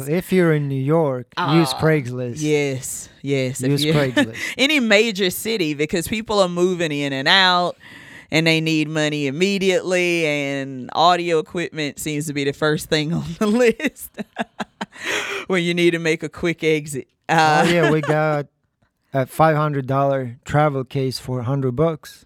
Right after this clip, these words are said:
Speaker 2: Oh, yeah.
Speaker 1: on Craigslist.
Speaker 2: Yeah.
Speaker 1: Waterproof,
Speaker 2: Yep.
Speaker 1: military grade.
Speaker 2: Shockproof, yeah. Yeah. So
Speaker 1: Let's go.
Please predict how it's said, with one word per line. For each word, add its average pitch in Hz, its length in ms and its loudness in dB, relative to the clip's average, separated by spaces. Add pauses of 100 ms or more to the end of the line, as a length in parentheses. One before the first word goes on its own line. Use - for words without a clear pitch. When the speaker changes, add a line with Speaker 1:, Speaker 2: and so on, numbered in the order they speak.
(140)
Speaker 2:
Oh, 190 120 -6
yeah. 214 240 -6 (280)
Speaker 1:
on 131 160 -4
Craigslist. 123 720 -2 (160)
Speaker 2:
Yeah. 214 260 -4
Speaker 1:
Waterproof, 151 920 0 (140)
Speaker 2:
Yep. 175 240 -4
Speaker 1:
military 156 480 2
grade. 143 400 -2 (200)
Speaker 2:
Shockproof, 233 920 -4
yeah. 196 400 -2 (320)
Yeah. 160 460 -10
So 143 300 -2
Speaker 1:
Let's 143 320 2
go. 135 420 0